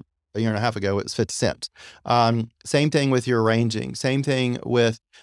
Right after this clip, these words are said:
the lighting fixtures. If you can go out and look, or you can go online,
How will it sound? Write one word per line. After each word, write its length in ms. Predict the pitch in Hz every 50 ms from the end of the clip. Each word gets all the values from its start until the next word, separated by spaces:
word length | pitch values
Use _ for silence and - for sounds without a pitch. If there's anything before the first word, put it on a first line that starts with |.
| _
the 100 | - 123
lighting 380 | 117 113 113 117 117 117 117 113
fixtures. 560 | 110 - 117 117 - - - - - 113 - -
If 260 | - 123 113 - - 139
you 100 | 135 120
can 220 | - 139 131 127
go 260 | 117 110 147 156 170
out 280 | 180 180 175 165 - -
and 200 | 123 123 120 117
look, 320 | 117 117 117 113 113 113 -
or 160 | - 110 110
you 180 | 110 110 113 113
can 240 | 117 120 117 117 113
go 300 | 117 110 113 120 123 123
online, 760 | - 120 120 117 110 104 104 107 110 110 110 107 107 104